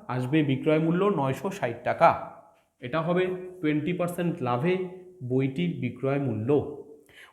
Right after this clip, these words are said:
ঐকিক নিয়ম একটু চালাকি করে করা হচ্ছে, তোমরা ঐকিক নিয়মও করতে পারো, খুব সহজ। আগে ওপর নিচ দুটোকে পাঁচ দিয়ে কাটলে পাঁচ তেইশ, পাঁচ চব্বিশ, তেইশের কত গুণ বিরানব্বই? চার গুণ, আর একটা জিরো ছিল, তাই চল্লিশ।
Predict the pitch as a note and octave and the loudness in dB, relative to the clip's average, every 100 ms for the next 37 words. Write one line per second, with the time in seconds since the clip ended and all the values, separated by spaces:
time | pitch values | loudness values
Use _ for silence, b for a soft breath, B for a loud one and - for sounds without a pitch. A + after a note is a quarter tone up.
0 | - E3+ E3+ A3+ A3+ A#3 A3+ F#3 - A3+ | 0 0 4 2 2 2 2 0 0 0
1 | - E3+ D#3+ E3 F#3 F#3 F#3+ E3+ D#3 D3+ | 4 4 4 2 -4 -4 -2 0 0 0
2 | D#3 - A#3 A#3 E3 E3 D3 E3 D#3 E3+ | -4 -6 -8 -6 2 4 4 0 -2 0
3 | F3+ G#3 F#3 G3 - E3 - G#2+ F#2+ - | 2 0 0 -2 0 -4 -2 -4 -4 -6
4 | - A3+ - F3 A3 G3 - C3+ D3+ F#3+ | -6 -6 -2 0 0 -2 -2 0 2 0
5 | F3 C#3+ F#3 F#3 F#3+ F3 C#3+ D#3 F3+ F3+ | 0 0 2 2 2 0 -4 -2 0 0
6 | G3 D3+ C#3+ C#3+ C#3 F3+ F3 E3 F3+ F3 | 0 2 2 0 2 2 2 0 -2 -2
7 | C#3+ D3 - E3 G#3 A3+ - B B B | 0 0 -2 -2 -2 -2 -10 B B B
8 | B - C3+ - - - - C3+ A2+ G2+ | B 2 2 4 -2 -2 0 0 -2 -4
9 | - - B B B B E3+ G#3 F#3 A3 | -8 -16 B B B B 2 2 4 2
10 | G#3 F3+ F#3+ G3 A3 G3+ G3+ G#3+ A3 G3+ | 2 0 0 0 0 0 0 0 0 0
11 | A#3+ - F#3+ F3+ D3+ D#3 A3+ - D3 D#3+ | -2 0 2 4 4 4 2 0 -2 -2
12 | - E3+ D3 F3+ F3+ G3 A3 E3 D3 C#3 | 0 0 2 2 0 -2 -2 0 0 2
13 | C3+ A2 G2+ - | 0 0 -2 -4